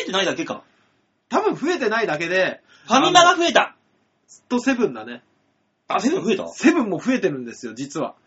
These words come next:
Speaker 1: うーん。
Speaker 2: 練馬に最近セブンが増えまくってるっていう。
Speaker 1: あんだけセブンがね、ニュースになってんのに、
Speaker 2: うん。
Speaker 1: 奴隷契約がどうだ、フランチャイズがどうだ、みたいなね。
Speaker 2: そうそうそうそう。あの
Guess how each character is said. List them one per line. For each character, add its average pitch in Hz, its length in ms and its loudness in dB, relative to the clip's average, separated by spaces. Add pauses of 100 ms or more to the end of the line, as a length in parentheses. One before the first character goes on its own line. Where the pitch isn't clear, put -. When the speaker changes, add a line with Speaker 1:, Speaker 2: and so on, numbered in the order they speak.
(140)
Speaker 1:
う 117 40 -6
ー 156 360 -4
ん。 - 20 -4
Speaker 2:
練 202 220 6
馬 269 160 4
に 277 120 -2
最 277 220 2
近 262 200 -4
セ 277 160 2
ブ 269 100 -2
ン 190 60 -4
が 143 100 -4
増 180 140 0
え 208 80 4
ま 220 100 2
く 233 120 -6
っ - 20 -8
て 143 160 -6
る 110 180 -10
っ - 40 -20
て 123 80 -10
い 110 200 -10
う。 95 140 -14 (580)
Speaker 1:
あ 185 140 0
ん 240 100 2
だ 220 140 0
け 226 360 2
セ 240 140 -2
ブ 220 140 -2
ン 196 80 -4
が 147 400 2
ね、 156 240 -8 (280)
ニ 226 140 6
ュ - 20 6
ー 220 40 4
ス 190 100 -4
に 170 60 -4
な 160 120 4
っ 156 40 -6
て 147 120 0
ん 127 40 2
の 110 100 -2
に、 90 320 -10
Speaker 2:
う 123 80 -12
ん。 107 300 -14
Speaker 1:
奴 135 120 2
隷 156 240 2
契 160 200 -4
約 143 240 -4
が 135 180 0
ど 143 140 -2
う 139 60 0
だ、 123 160 -2
フ 151 80 -10
ラ 151 120 -2
ン 147 60 -8
チ 147 80 -6
ャ 139 80 -4
イ 131 40 -8
ズ 131 60 -10
が 127 100 -4
ど 135 140 -2
う - 20 -2
だ、 117 260 -4
み 113 80 -8
た 123 100 0
い - 60 -4
な - 80 -8
ね。 - 0 -
Speaker 2:
そ - 0 -
う - 20 -6
そ - 60 -10
う - 20 -8
そ 226 80 -2
う 202 220 -4
そ - 60 -16
う。 - 20 -20 (180)
あ 185 220 0
の 202 60 -4